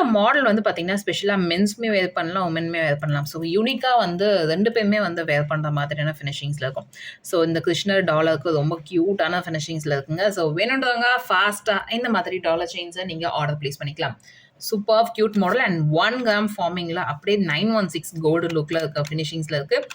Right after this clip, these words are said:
So, ஃபாஸ்டா புக் பண்ணிக்கோங்க. இந்த டாலர் செயினோட பிரைஸ் பாத்தீங்கன்னா, உங்களுக்கு ஒன் த்ரீ டபுள் நைன் மட்டும் தாங்க. So, வேணுன்றவங்க ஃபாஸ்டா புக் பண்ணிக்கோங்க. ஒன்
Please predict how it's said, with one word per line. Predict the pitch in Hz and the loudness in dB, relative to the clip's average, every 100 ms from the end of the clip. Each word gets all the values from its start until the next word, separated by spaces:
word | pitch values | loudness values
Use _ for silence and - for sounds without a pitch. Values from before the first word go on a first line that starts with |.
| - _ _ - | -20 _ _ -6
So, | 175 | -4
ஃபாஸ்டா | 160 175 190 202 202 | 0 2 2 2 -2
புக் | 170 | -2
பண்ணிக்கோங்க. | 170 160 156 190 247 - - - 240 | -2 -2 -2 -2 -2 -8 -18 -4 2
இந்த | 320 330 311 | 6 6 4
டாலர் | - 202 214 208 | 4 4 4 2
செயினோட | 185 180 196 165 | 0 2 2 2
பிரைஸ் | 156 156 196 | 2 0 0
பாத்தீங்கன்னா, | 180 147 151 175 | 0 0 -2 0
உங்களுக்கு | 156 143 202 160 | -2 0 -2 0
ஒன் | 180 226 247 | 2 0 0
த்ரீ | 233 233 | -2 0
டபுள் | 196 170 170 | 2 2 0
நைன் | 170 175 | -2 -2
மட்டும் | 156 147 165 | -2 -2 -4
தாங்க. | 165 147 151 202 - - | -2 -2 -2 -4 -8 -20
So, | - 220 196 | -2 2 2
வேணுன்றவங்க | 226 269 269 247 240 262 254 | 2 2 2 2 2 0 2
ஃபாஸ்டா | 196 175 208 220 220 | 2 4 4 2 0
புக் | 190 - | 0 0
பண்ணிக்கோங்க. | 160 156 185 160 | -4 -4 -4 0
ஒன் | 151 | -2